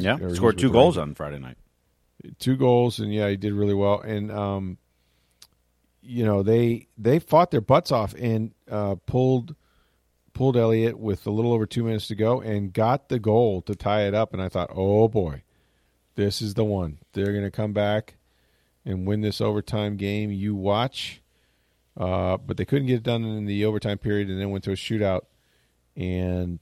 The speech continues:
Speaker 2: they lost the shootout and then the game. They did get a point, but, um, that was a tough one to watch 'cause I just, I just felt like they were right there, man. They
Speaker 1: Well,
Speaker 2: were
Speaker 1: and
Speaker 2: gonna win that
Speaker 1: Elliott
Speaker 2: thing.
Speaker 1: gave up two goals. I mean, you know, it, with
Speaker 2: Oh,
Speaker 1: him
Speaker 2: my
Speaker 1: playing,
Speaker 2: God,
Speaker 1: playing
Speaker 2: they were
Speaker 1: the
Speaker 2: so
Speaker 1: puck, it
Speaker 2: bad.
Speaker 1: wasn't, wasn't him not stopping it. It's,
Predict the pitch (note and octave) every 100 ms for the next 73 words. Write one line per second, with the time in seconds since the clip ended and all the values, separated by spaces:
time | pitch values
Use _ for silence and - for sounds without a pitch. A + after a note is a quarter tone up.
0 | - F#2 F2+ F2 - E2+ - F#2+ F2 E2+
1 | D#2 _ _ F2+ F2 E2+ E2 D#2+ _ -
2 | F2+ E2+ D#2+ F#2+ F2+ F#2 F2+ G#2 G2+ F#2
3 | - B2 G2 - _ _ _ _ _ _
4 | _ - G2+ F2+ - F#2+ F2+ E2+ E2 _
5 | - C3 C#3 G#2 - A#2+ - G2+ F#2 F2+
6 | E2 - - F2 G2 G#2+ - - F#2 G#2+
7 | - A2+ F#2+ F2+ F2+ F2+ A2+ B2+ E2 G#2
8 | F#2 E2 E2+ F2 D3+ B2+ B2+ D3 F3 B2+
9 | G#2+ A2+ A2+ A2 A2 - G2+ D#2 E2+ C#2
10 | G1+ - E2 F2 E2 F#2 G2 G2 A2 G#2
11 | A#2 A2 B2 B2 A#2 G#2 C3+ B2+ - F#2+
12 | D#3 F2+ F2 - F#2+ - D#2+ A#2+ B2+ A2+
13 | G2+ A2+ A#2 A#2 A2 G#2+ G2 F#2+ - -
14 | A#2+ A2 E2 F2+ F2+ -